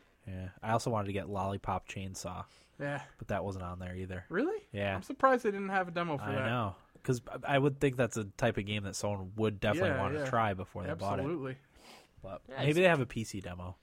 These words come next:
Speaker 1: I don't know.
Speaker 3: Just buy it.
Speaker 2: Should we talk a little Gears for third person?
Speaker 1: Yeah.
Speaker 2: We're all big. Did you get Gears three?
Speaker 1: Yeah.
Speaker 2: Will?
Speaker 3: Come on.
Speaker 2: What?
Speaker 3: Of course
Speaker 1: You
Speaker 3: I
Speaker 1: did.
Speaker 3: did.
Speaker 2: Well, I, I just told you I can't remember shit.
Speaker 3: We've done Horde together, like,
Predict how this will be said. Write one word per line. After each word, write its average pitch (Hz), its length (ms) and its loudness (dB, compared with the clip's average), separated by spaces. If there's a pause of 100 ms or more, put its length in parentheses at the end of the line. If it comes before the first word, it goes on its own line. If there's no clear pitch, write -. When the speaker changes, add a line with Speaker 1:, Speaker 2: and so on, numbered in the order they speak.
(140)
Speaker 1:
I 98 80 -12
don't 90 120 -8
know. 92 140 -8 (200)
Speaker 3:
Just - 220 -18
buy 107 280 -4
it. 110 120 -6 (100)
Speaker 2:
Should - 140 -12
we 170 100 0
talk 185 280 4
a 196 40 2
little 190 140 4
Gears 175 560 -4 (100)
for - 100 -12
third 196 280 -4
person? 202 340 -4 (100)
Speaker 1:
Yeah. 160 180 0 (540)
Speaker 2:
We're 165 160 -2
all 165 100 2
big. 139 180 -4 (380)
Did 170 140 -8
you 214 80 -2
get 269 180 -6
Gears 262 240 -6
three? 269 220 -6 (240)
Speaker 1:
Yeah. 95 200 -4
Speaker 2:
Will? 196 180 -2 (640)
Speaker 3:
Come 127 160 -8
on. 92 260 -8 (440)
Speaker 2:
What? 165 240 -4 (420)
Speaker 3:
Of - 60 -20
course 120 260 -2
Speaker 1:
You 98 60 -2
Speaker 3:
I 95 40 -2
Speaker 1:
did. 98 40 -6 (140)
Speaker 3:
did. - 100 -18
Speaker 2:
Well, 196 180 0
I, 156 220 -4 (300)
I 165 120 -4
just 208 240 -12
told 196 260 -6
you 165 80 -4
I 143 60 -2
can't 151 240 -6
remember 139 280 -4
shit. - 380 -4 (840)
Speaker 3:
We've 170 180 -8
done 226 180 -2
Horde 139 340 -4
together, 95 360 -10
like, 98 160 -12